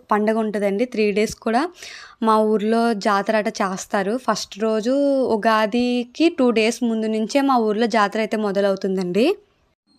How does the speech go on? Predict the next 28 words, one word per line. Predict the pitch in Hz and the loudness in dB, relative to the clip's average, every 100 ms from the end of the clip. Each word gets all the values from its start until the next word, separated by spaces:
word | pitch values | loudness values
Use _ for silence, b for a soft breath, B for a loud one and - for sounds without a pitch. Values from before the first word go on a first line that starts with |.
| - | 0
నేనైతే | 233 247 247 254 269 262 302 320 | 6 6 6 6 4 4 4 4
ఈ | 254 247 247 | 2 0 0
త్రీ | - 240 240 | 2 4 6
డేస్ | 247 262 | 6 4
కూడా | - 240 277 294 - | 0 2 2 2 2
ఎలా | 220 226 | 4 6
ఎంజాయ్ | 247 226 220 233 233 | 4 2 0 0 0
చేశానో | 226 233 233 | -2 0 0
మొత్తం | 254 214 - 240 | 0 -2 0 0
ఈ | 233 | 2
వీడియోలో | 214 208 208 214 | 2 2 2 2
అయితే | 214 208 285 B B B | 0 0 -2 B B B
త్రీ | - 233 233 | 0 2 4
డేస్ | 220 226 233 | 4 4 4
కూడా | - 240 | -2 -2
కలిపేసి | 247 208 196 214 220 | 2 0 0 -2 -4
అయితే | 208 | -4
పెడుతున్నానండి. | 202 190 - - 202 190 185 262 - - | -2 -2 -2 -2 0 0 0 -2 -4 -4
ఈ | 226 233 | 0 2
వీ-, | 233 233 - | 0 -2 -4
ఈ | 226 233 240 | 0 2 2
ఇప్పుడు | 247 - - 262 262 | 0 -2 0 2 2
చూపిస్తున్న | 240 - 254 254 | -2 -2 -2 0
వీడియో | 226 220 226 | 0 0 2
ఏమిటంటే, | 226 214 208 202 208 277 - B B B | 2 0 -2 -4 -2 -4 -6 B B B
ఇది | 233 233 294 | -2 2 2
ఫ్రైడే | - 240 208 214 240 277 302 - | 4 4 4 4 2 2 0 -2
నైట్ | 226 220 208 214 - 269 | 0 2 2 0 0 2